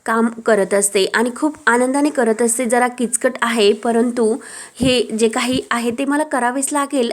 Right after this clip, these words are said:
आणि त्यातून जे काही पैसे येतील तर मी दुकानदार काकाचे पैसेसुद्धा देऊ शकेल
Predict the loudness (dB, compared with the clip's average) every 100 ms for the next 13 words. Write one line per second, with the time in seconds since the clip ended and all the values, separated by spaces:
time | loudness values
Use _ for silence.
0 | 0 -2 0 -2 0 2 2 0 -2 2
1 | 2 4 2 0 0 0 0 -6 -16 -18
2 | -4 0 2 2 2 0 2 2 0 0
3 | -2 0 0 2 4 4 2 0 0 0
4 | 0 -2 2 4 4 0 -4 0 2